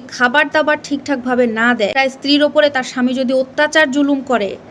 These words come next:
তাকে মেরে ফেলার মতো অবস্থা করে ফেলে দেয়, নিজের মতো স্বামী নিজের সময় কাটায়, স্ত্রী সন্তান কারোর কোনো পরোয়া করে না, সংসারের প্রতি অবহেলা,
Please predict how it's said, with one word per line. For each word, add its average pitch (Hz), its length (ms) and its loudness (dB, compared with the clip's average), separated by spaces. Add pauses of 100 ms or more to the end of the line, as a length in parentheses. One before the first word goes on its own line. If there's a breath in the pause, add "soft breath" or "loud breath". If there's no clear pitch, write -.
(120)
তাকে 240 200 0
মেরে 247 340 2
ফেলার 320 280 0
মতো 320 220 2
অবস্থা 262 380 0
করে 269 200 4
ফেলে 240 260 -2
দেয়, 180 140 -6
নিজের 370 220 0
মতো 349 200 0
স্বামী 311 300 -2
নিজের 285 240 2
সময় 277 320 -4
কাটায়, 254 420 2
স্ত্রী 262 280 -6
সন্তান 254 400 -4
কারোর 240 280 0
কোনো 240 220 -2
পরোয়া 226 340 0
করে 214 240 -4
না, 226 100 -6
সংসারের 220 480 -8
প্রতি 214 200 -8
অবহেলা, 208 440 -6